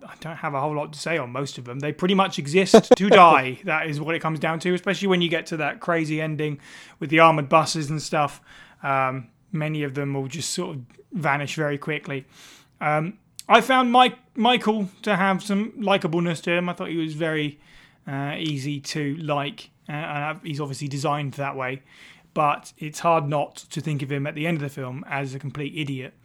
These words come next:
Speaker 1: because he has this whole bit where he's like, "Look at this great idea.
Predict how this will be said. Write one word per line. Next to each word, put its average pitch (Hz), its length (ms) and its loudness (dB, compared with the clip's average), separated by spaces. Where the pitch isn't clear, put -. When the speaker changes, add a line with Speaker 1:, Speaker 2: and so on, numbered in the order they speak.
Speaker 1:
because 151 360 -2
he 160 160 -2
has 147 260 4
this 151 180 -2
whole 160 220 2
bit 156 220 -4
where 143 140 -4
he's 147 140 -4
like, 139 240 -4
"Look 190 180 -6
at 202 40 0
this 160 120 -4
great 170 200 6
idea. 165 440 4